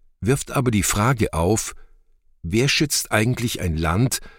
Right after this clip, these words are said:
wenn seiner Regierung die Urteilskraft abhanden gekommen ist?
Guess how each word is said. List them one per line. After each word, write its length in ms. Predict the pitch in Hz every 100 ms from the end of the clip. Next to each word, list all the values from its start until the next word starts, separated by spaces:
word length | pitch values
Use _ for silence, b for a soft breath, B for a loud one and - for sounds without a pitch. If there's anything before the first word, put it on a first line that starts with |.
| B B
wenn 180 | 101 87
seiner 340 | 107 131 139
Regierung 580 | 107 80 98 95 107 98
die 160 | 117 -
Urteilskraft 1040 | 139 143 113 92 - - 101 90 - -
abhanden 460 | - - 139 117 101
gekommen 440 | 90 - 85 85
ist? 500 | - 78 - - -